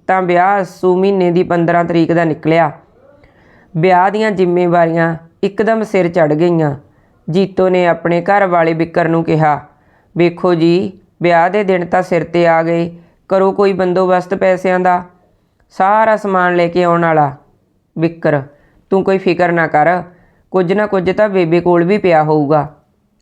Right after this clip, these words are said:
ਜੀਤੋ, "ਬੇਬੇ ਕੋਲੋਂ ਜੂਆਂ ਪਾਲਦਾ?" ਇੱਕ ਦਿਨ ਪੇਟੀ ਫਰੋਲੀ ਜਾਂਦੀ ਸੀ, ਦੋ ਕਲੀਰਾਂ ਕੱਢ ਕੇ ਕਹਿੰਦੀ, "ਆ ਲੈ ਦਰੀਆਂ।" ਭਲਾ ਮੈਂ ਉਹ ਕੀ ਦਰੀਆਂ ਸਿਰ 'ਚ ਮਾਰਨੀਆਂ ਨੇਗੀਆਂ?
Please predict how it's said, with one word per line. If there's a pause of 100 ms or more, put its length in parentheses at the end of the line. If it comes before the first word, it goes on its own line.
(160)
ਜੀਤੋ, (400)
"ਬੇਬੇ
ਕੋਲੋਂ
ਜੂਆਂ
ਪਾਲਦਾ?" (480)
ਇੱਕ
ਦਿਨ
ਪੇਟੀ
ਫਰੋਲੀ
ਜਾਂਦੀ
ਸੀ, (320)
ਦੋ
ਕਲੀਰਾਂ
ਕੱਢ
ਕੇ
ਕਹਿੰਦੀ, (320)
"ਆ
ਲੈ
ਦਰੀਆਂ।" (640)
ਭਲਾ
ਮੈਂ
ਉਹ
ਕੀ
ਦਰੀਆਂ
ਸਿਰ
'ਚ
ਮਾਰਨੀਆਂ
ਨੇਗੀਆਂ?